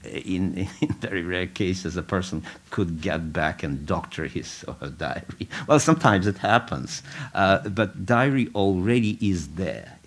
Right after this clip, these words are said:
You know, it's, it was written in nineteen ninety-one, for instance, and in nineteen ninety. So there are all kinds of cra-, uh, tricks and all kinds of methods to deal with memory, but, you know, we'd, we'd better have a <laughs> another forum for this.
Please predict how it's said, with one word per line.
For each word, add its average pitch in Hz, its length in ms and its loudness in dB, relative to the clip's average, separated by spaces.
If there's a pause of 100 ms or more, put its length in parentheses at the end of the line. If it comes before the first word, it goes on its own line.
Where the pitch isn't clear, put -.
(160)
You 92 160 -8
know, 58 300 -8
it's, - 360 -10
it 92 180 -4
was 101 220 0
written 98 260 0
in 87 100 0
nineteen 85 460 -2
ninety-one, 76 800 -4
for - 220 -14
instance, - 680 -16
and - 200 -14
in 60 120 -12
nineteen 62 480 -12
ninety. 64 380 -12 (400)
So 139 340 2
there 202 160 6
are 226 80 8
all 240 100 8
kinds 180 280 6
of - 240 -2
cra-, 92 480 -2
uh, - 120 -8 (140)
tricks - 480 0
and 90 160 0
all 90 180 -2
kinds 85 340 -6
of 85 120 -10
methods 82 440 -6
to - 120 -14
deal 78 280 -6
with 82 180 -6
memory, 90 460 -4
but, - 340 -10
you 69 80 -8
know, 69 220 -8 (400)
we'd, 92 260 -2
we'd 95 140 0
better 98 260 -2
have 82 280 -4
a 80 120 -4 (480)
<laughs> 170 120 2 (300)
another 98 300 4
forum 95 460 4
for 110 160 -2
this. - 320 -16